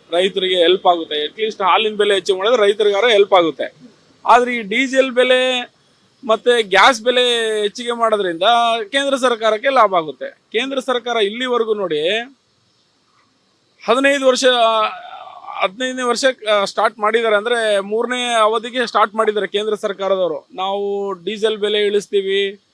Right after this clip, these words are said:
ಕಾಂಗ್ರೆಸ್ ಸರ್ಕಾರ ಇದ್ದಾಗ ಡೀಸೆಲ್ ಬೆಲೆ ಇಳಿಸ್ತೀವಿ, ಗ್ಯಾಸ್ ಬೆಲೆ ಇಳಿಸ್ತೀವಿ ಅಂತ ಹೇಳಿ,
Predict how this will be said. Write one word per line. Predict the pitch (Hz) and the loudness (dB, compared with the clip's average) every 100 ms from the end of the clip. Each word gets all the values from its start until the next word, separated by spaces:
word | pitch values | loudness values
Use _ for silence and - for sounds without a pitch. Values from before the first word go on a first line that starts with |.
| _ | _
ಕಾಂಗ್ರೆಸ್ | - 208 233 220 | -6 -4 -2 -2
ಸರ್ಕಾರ | 214 196 208 | -4 -4 0
ಇದ್ದಾಗ | 208 190 196 202 | 0 0 -4 -4
ಡೀಸೆಲ್ | 196 196 208 214 | -6 -4 -2 -4
ಬೆಲೆ | 202 208 | -4 -4
ಇಳಿಸ್ತೀವಿ, | 202 202 - 190 196 196 202 _ 151 | -4 -6 -6 -6 -6 -6 -10 _ -4
ಗ್ಯಾಸ್ | 180 214 190 | -2 -2 -2
ಬೆಲೆ | 208 202 | -6 -4
ಇಳಿಸ್ತೀವಿ | 202 196 190 190 196 196 _ _ _ - | -4 -6 -6 -4 -6 -10 _ _ _ -18
ಅಂತ | - 185 | -14 -8
ಹೇಳಿ, | 214 175 185 220 226 | -8 -6 -4 -2 -2